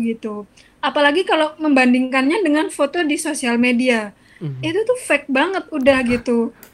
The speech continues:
Speaker 1: Udah, ya emang <laughs> jujur aja ya teman-teman, kalau foto di I G aku juga itu nggak seratus persen real gitu loh.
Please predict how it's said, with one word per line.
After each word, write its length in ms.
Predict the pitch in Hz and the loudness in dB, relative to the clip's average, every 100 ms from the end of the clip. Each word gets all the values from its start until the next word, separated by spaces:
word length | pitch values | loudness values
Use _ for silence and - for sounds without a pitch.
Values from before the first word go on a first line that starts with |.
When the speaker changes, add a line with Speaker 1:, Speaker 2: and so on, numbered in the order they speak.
| _ _ | _ _
Speaker 1:
Udah, 440 | 381 311 320 320 349 - - | -2 2 4 2 -2 -10 -4
ya 420 | 330 339 311 302 | 4 6 6 6
emang 220 | 320 415 480 427 | 2 0 -4 -10
<laughs> 160 | - - | -18 -10
jujur 300 | 311 339 320 | -4 -2 -2
aja 320 | 302 523 494 554 | -6 -6 -4 -4
ya 120 | 330 | -4
teman-teman, 540 | - 320 311 311 320 | -6 -10 -10 -12 -16
kalau 280 | 381 302 311 | -10 -8 -8
foto 340 | 302 294 294 294 | -8 -12 -10 -12
di 540 | 262 277 277 277 302 | -10 -10 -8 -10 -14
I 160 | - 302 | -14 -12
G 140 | 285 | -10
aku 260 | 277 269 453 | -10 -10 -12
juga 260 | 539 339 | -10 -10
itu 180 | 311 311 | -12 -10
nggak 360 | 554 453 285 - | -10 -10 -14 -14
seratus 400 | - 277 277 - | -14 -12 -12 -14
persen 520 | 294 - 311 294 311 | -14 -10 -8 -8 -8
real 340 | 359 381 311 247 | -6 -6 -4 -6
gitu 260 | 269 294 | -8 -8
loh. 200 | 262 226 | -8 -10